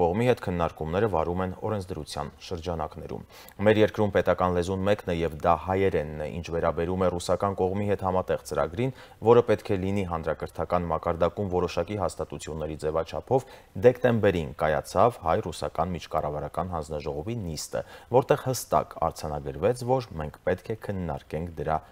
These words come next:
կոնցեպտը», նշել է նախարարը։ Առողջապահության նախկին փոխնախարար, Երևանի փոխքաղաքապետ Գևորգ Սիմոնյանին կալանավորելու որոշման դեմ բողոք է ներկայացվել Վերաքննիչ քրեական դատարան։ Մարտի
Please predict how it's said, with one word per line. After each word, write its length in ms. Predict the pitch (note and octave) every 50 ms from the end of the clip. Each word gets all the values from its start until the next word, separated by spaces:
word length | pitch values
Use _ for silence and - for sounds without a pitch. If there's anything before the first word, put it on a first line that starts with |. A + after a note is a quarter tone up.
| - _ _ _
կոնցեպտը», 680 | - G#2+ G#2 G2 - - - B1 - - - - A1+ B1+ A#1+
նշել 320 | - - - E2 D#2 D#2 D#2
է 20 | D2 - - - - - - - F#2+
նախարարը։ 520 | F2 D#2 - - A1+ - G#1 G1+ A1 A1+ G1+ G1+ - - - - _ _ - - - - - - - - - - - -
Առողջապահության 640 | B2+ C3+ D3 B2 - C#3+ B2+ C3 B2+ A#2+ - B2+ A#2+
նախկին 280 | A#2+ A2 - - C3 B2+ B2+
փոխնախարար, 600 | A#2+ - - A#2+ A2 - - A2 G#2 F2+ D#2 - - - - E2 E2
Երևանի 500 | E2+ F2+ F#2 F#2 F2+ F2+ F#2 F#2 G2 G2+ G2+ G2+ - -
փոխքաղաքապետ 840 | G2 F2+ - - - G2+ G2+ G2 - - F2+ - - F2 D#2+ - - - - F2 D#2+
Գևորգ 300 | F2+ F#2 E2+ E2+ D#2+ - -
Սիմոնյանին 560 | - E2+ E2 E2+ E2 E2 E2 E2+ F#2 G#2 G#2+ -
կալանավորելու 600 | E2 D#2+ E2 E2 D#2+ D#2 D#2+ D#2+ D#2 D#2+ D#2+ D#2 D2
որոշման 480 | D#2 D2+ D2 - - - F#2 G#2 A2+ G#2+
դեմ 140 | A#2 A2 F#2 E2+
բողոք 260 | E2+ D#2+ D#2 C#2+ - -
է 80 | C#2+ D#2
ներկայացվել 580 | D2+ - - - D#2+ D2 - - - - G2+ G2+ F#2
Վերաքննիչ 580 | F#2+ F#2 F2+ - - - D#2 D#2 E2 E2 E2 - - - - - _ -
քրեական 460 | A2 F#2 E2+ D2 - - D#2 D2 D2 D2+
դատարան։ 400 | D2 - D#2 C#2+ - G#1+ A1 - - - - - - - - - A2
Մարտի 240 | A2+ A#2 - - -